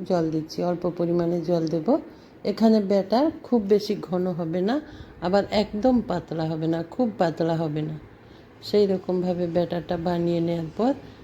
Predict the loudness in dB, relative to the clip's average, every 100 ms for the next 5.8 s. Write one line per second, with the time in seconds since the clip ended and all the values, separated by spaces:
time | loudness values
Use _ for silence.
0 | -6 -4 0 0 0 0 0 2 0 0
1 | -8 -18 -8 0 0 0 -4 -4 -4 0
2 | 0 2 2 2 4 4 2 -6 -2 -2
3 | 0 0 0 -2 -4 -4 -6 -8 -10 -18
4 | -20 -20 -20 -20 -20 -20 -18 -18 -16 -16
5 | -16 -14 -12 -12 0 2 4